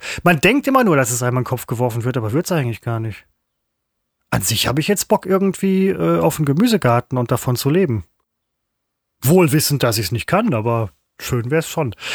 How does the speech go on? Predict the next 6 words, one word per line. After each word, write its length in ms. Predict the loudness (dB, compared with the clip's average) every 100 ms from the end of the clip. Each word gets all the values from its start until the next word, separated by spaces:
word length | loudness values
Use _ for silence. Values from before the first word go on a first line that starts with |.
| -2
Das 140 | 0 0
ist 120 | 2
so 80 | 2
dieses, 420 | 4 4 2 2
ähm, 440 | 4 4 4 0 -4 -10 -18 -18 -20 -20 _ _
dieses 600 | -6 0 2 2 0 -6